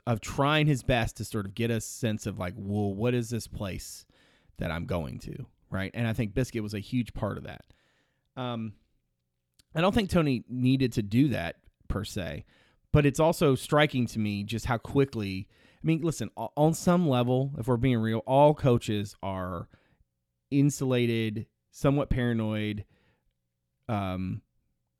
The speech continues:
control freaks, right? It's just the nature of the business, all right? It's really difficult to not be one, if not all of those things, right? Um,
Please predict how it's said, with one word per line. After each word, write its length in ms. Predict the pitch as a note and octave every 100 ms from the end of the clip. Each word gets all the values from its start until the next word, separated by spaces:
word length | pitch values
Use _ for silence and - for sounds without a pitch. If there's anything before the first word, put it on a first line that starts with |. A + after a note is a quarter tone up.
| _
control 420 | C3 A2+ A2+ F#2+
freaks, 440 | - C#2 - - _
right? 240 | A2 F#2+ - _ -
It's 140 | C3+
just 180 | E3+ -
the 80 | B2+
nature 540 | B2 C#3 C#3 C#3+ C3+
of 260 | - A#2 A2
the 80 |
business, 680 | G2+ G#2+ F#2+ - - - - _ -
all 80 |
right? 140 | G#2 G#2+
It's 180 | B2+ B2
really 320 | B2+ E3 D#3
difficult 540 | C#3+ B2+ A#2 A2 F2+ - _ -
to 100 | -
not 300 | A#2+ A#2 F#2+
be 200 | A#2 A2+
one, 360 | G#2+ A#2+ A#2+ A2+
if 140 | G#2
not 140 | A2 -
all 220 | A2+ A2
of 100 | F#2+
those 220 | G2+ -
things, 440 | F2+ A1+ - - _ _
right? 260 | G#2+ G#2 - _ _ _ _ _
Um, 480 | A#2 A2+ G#2+ G#2 G#2